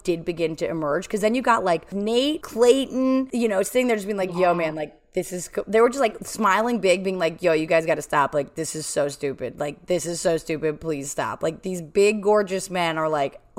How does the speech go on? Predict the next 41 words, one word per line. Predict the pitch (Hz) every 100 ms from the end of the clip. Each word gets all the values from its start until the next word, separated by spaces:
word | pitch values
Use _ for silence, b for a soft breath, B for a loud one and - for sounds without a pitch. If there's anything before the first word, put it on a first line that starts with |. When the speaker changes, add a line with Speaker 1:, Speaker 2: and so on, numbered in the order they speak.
| 190
Speaker 1:
"Lol." | 185 175 160 151 147
They | 247
couldn't | 240 262 247
even | 226 214
participate | 185 170 180 165 190 170 151 -
in | 110
it. | 120 -
This | 262
is | 269
where | 220
Clayton | - 220 262 240
sort | 202
of, | -
I | 214
feel | 311
like | -
they, | 196
they | 185 175
skipped | - 247 -
Clayton | - 202 156
the | 170
first | - 175
two | -
episodes. | 170 180 - 151 - B B
Clayton | - 226 254 269
emerged | 226 202 208 240 202
this | 185 180
episode | 165 160 - 156 160 -
as, | 165 165 160
I | 175
would | - 175
Speaker 2:
Mm-hmm. |
Speaker 1:
say, | 170 302 294 285 269 _
second | - - - - - - 233 508 359
hottest. | 220 165 143 -
Like, | 202 - B B B -
I, | 220 -
I | 226
mean, | 233
he | 285 339
is | -